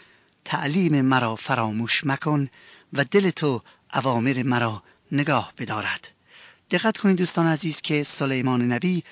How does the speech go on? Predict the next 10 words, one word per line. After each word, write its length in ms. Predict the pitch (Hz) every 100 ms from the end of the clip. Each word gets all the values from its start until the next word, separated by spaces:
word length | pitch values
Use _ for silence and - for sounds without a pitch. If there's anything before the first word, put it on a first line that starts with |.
| - - _
کلامش 600 | - 151 196 175 156 -
را 160 | 143 143
یا 260 | 165 135
دستورات 800 | 135 147 120 - 131 139 170 165
و 40 | 151
تعلیماتش 800 | - 139 123 135 170 151 139 151
را 160 | 139 - - - _
با 160 | 160 156
چه 240 | - 220
روحیه 600 | 220 180 143 131 165 180